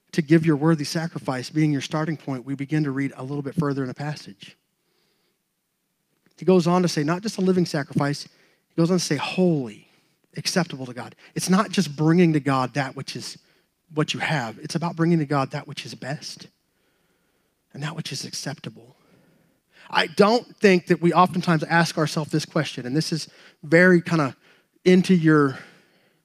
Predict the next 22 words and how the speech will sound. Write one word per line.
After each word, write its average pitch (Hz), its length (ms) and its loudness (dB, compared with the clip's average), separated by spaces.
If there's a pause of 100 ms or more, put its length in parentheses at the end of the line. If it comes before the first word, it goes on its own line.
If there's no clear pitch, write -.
(480)
into 165 120 -8
your 156 100 0
personal 147 720 0 (340)
mind 151 400 0
and 135 120 -4
dialogue. 120 560 -6 (1800)
But 160 80 0
at 156 60 -8
the 156 100 -4
end 190 100 2
of 214 60 0
the 185 60 -2
day, 151 160 2
I 147 40 2
want 156 200 0
you 160 80 -4
to - 40 -8
start 135 160 -4
asking 131 300 -6
yourself 127 360 -8
this 131 160 -10
question. 123 500 -12